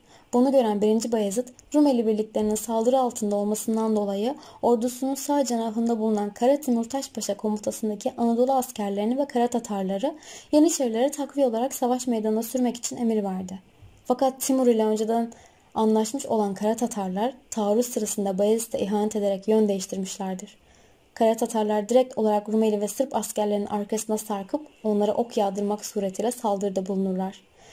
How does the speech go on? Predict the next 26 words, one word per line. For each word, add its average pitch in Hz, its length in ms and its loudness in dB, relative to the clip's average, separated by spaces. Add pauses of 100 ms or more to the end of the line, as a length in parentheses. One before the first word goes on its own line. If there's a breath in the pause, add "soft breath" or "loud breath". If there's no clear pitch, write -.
(260 loud breath)
Miran 277 280 6
Şah 302 220 0
ile 240 180 4
Süleyman 247 480 0
Çelebi 262 320 0
arasında 226 360 0
geçen 220 360 -2
çatışma 247 400 -4
sırasında 220 640 -4 (120)
Timur 269 260 2
tarafında 233 560 0
bulunan 220 240 0
Anadolu 240 460 0
beylerinin 220 500 2
kendi 240 320 0
sancaklarını 220 600 0
açması 226 360 -4
sonucu 220 440 0 (480 loud breath)
bunları 233 200 6
fark 262 280 0
eden 233 140 2
Osmanlı 262 460 0
ordusundaki 240 500 -2
Anadolu 240 340 2
birlikleri 233 500 0
de 247 180 -4